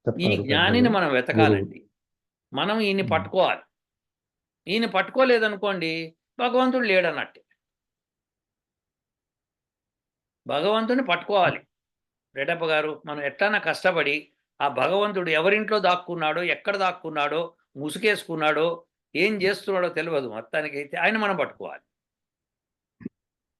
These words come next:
Speaker 2: ఆయన్ని మనం పట్టుకుంటే గానీ భగవంతుడు ఉన్నాడని ఒప్పుకోవద్దు మనం. ఏమంటారు రెడ్డప్ప గారు?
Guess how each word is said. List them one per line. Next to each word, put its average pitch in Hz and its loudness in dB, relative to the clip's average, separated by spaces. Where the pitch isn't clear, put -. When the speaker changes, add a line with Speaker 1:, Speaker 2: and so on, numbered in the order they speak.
Speaker 2:
ఆయన్ని 208 2
మనం 214 0
పట్టుకుంటే 233 2
గానీ 220 0
భగవంతుడు 220 2
ఉన్నాడని 214 2
ఒప్పుకోవద్దు 185 2
మనం. 90 -16
ఏమంటారు 196 -2
రెడ్డప్ప 175 -4
గారు? 156 -8